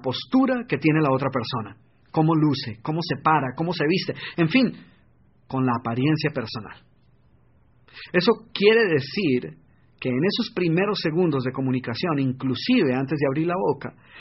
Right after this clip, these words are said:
si tu apariencia ha dado una mala impresión, va a tomar un largo tiempo para reparar el daño ocasionado. Tus movimientos también juegan un papel importante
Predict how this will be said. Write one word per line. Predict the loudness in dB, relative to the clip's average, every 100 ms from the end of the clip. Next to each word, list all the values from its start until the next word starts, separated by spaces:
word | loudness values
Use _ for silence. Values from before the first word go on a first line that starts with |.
| -20
si | -6 -4 0
tu | 4 4
apariencia | 2 -2 0 2 2 2 0 -10 -16 _ _ _
ha | -4 0
dado | 0 0 0
una | 2 2
mala | 2 2 2
impresión, | 0 0 -4 -4 -6 -6 -8 _ _ _ _ -4
va | 0
a | 0 0
tomar | 0 0 0 -2 -4
un | 0 2 4
largo | 4 4 2 -2 -4 0
tiempo | 2 4 2 -2
para | -2 -2 -2
reparar | -4 -2 0 0
el | 0
daño | 0 0
ocasionado. | -2 -4 -6 -8 -10 -14 _ _ _ _ _ _ _ _ _ -20 -12 2
Tus | 4
movimientos | 4 4 6 6 6 4 2 0
también | -2 0 0
juegan | 2 0 0
un | 0
papel | 0 2 2 2
importante | 0 0 -2 0 0 2 2 0 -2